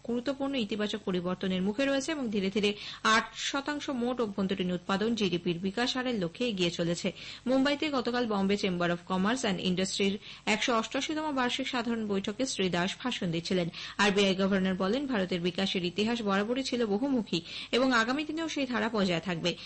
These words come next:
তিনি বলেন, ভারতের উন্নয়নের পেছনে রয়েছে বিভিন্ন পরিকাঠামোগত সংস্কার, যার পুরোভাগে আছে পণ্য ও পরিষেবা কর, জিএসটি। অন্য এক, অন্য অনেক দেশের তুলনায় এখানে জিএসটি দ্রুত স্থিতিশীলতা লাভ করেছে বলে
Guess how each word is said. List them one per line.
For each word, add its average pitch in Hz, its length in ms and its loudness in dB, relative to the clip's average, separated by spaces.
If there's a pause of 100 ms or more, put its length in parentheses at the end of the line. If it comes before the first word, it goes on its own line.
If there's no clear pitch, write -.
(160)
তিনি 254 160 4
বলেন, 262 280 4
ভারতের 262 320 2
উন্নয়নের 254 460 0
পেছনে 247 340 0
রয়েছে 240 240 2
বিভিন্ন 233 320 0
পরিকাঠামোগত 262 720 0
সংস্কার, 254 520 0 (320)
যার 240 180 4
পুরোভাগে 285 480 2
আছে 277 200 2
পণ্য 247 320 0
ও 262 100 0
পরিষেবা 208 440 0
কর, 208 220 2
জিএসটি। 196 580 0 (300)
অন্য 208 160 4
এক, 196 240 2 (400)
অন্য 277 280 4
অনেক 277 380 0
দেশের 320 280 0
তুলনায় 269 500 0
এখানে 247 280 0
জিএসটি 226 520 0 (320)
দ্রুত 262 320 2
স্থিতিশীলতা 233 800 0
লাভ 175 240 2
করেছে 180 280 0
বলে 196 240 2